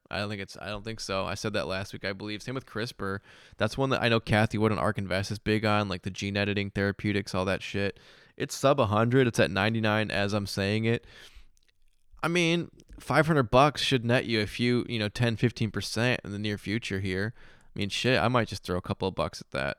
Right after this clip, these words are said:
Maybe in my short account. I need to add more money to my Webull account. And by the way, if you want a Webull account, let me know. I'll send you a promo code. I need to,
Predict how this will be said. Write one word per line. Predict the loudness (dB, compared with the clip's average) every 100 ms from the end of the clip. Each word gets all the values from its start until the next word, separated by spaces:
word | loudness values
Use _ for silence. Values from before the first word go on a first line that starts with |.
| -2
Maybe | 2 4
in | 4
my | 2
short | 2 0
account. | 0 -2 -2 0
I |
need | 0 2
to | 4
add | 6 4
more | 0 -2
money | -2 -2
to | -4 -2
my | -2
Webull | -2 -4 -4 -4
account. | -6 -6 -6 -10 -16 -20 -20 -20 -20 _ -20 _ _ _
And | 4
by | 6
the | 8
way, | 8 8
if | 8
you |
want | 6 6
a |
Webull | 6 4 4 0
account, | 0 0 2
let | 0
me | 0 -2
know. | 0 0 0
I'll | 0 0
send | 2 2
you | 2
a | 0
promo | 0 0 0 -2
code. | -2 0 2
I |
need | 2 2
to, | 0